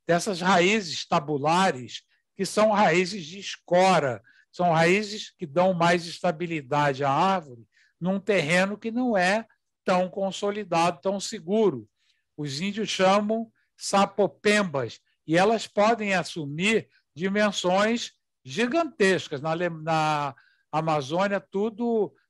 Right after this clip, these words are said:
pode assumir de-, essas dimensões incríveis, né? Como vocês estão vendo aqui,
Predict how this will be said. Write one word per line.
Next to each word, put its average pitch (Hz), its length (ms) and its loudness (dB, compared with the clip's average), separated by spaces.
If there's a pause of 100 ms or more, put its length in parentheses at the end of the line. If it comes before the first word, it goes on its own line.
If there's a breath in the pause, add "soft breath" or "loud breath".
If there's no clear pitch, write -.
pode 208 280 0
assumir 190 460 -8
de-, 170 520 -4
essas 151 540 -2 (360)
dimensões 180 640 -2
incríveis, 156 840 -4
né? 143 80 -16
Como 160 240 -8
vocês 165 180 -14
estão 196 180 -4
vendo 196 280 -2
aqui, 165 400 -6